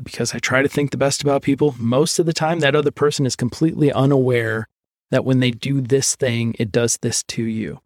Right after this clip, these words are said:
Uh, so sometimes it's just a conversation that needs to happen. And if you're being hurt,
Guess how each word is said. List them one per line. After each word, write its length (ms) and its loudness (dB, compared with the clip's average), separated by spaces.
Uh, 200 -8
so 140 -2
sometimes 460 2
it's 120 -2
just 200 0
a 80 2
conversation 640 -2
that 120 -4
needs 280 -2
to 100 2
happen. 400 -4
And 160 2
if 160 -2
you're 140 4
being 260 2
hurt, 400 -2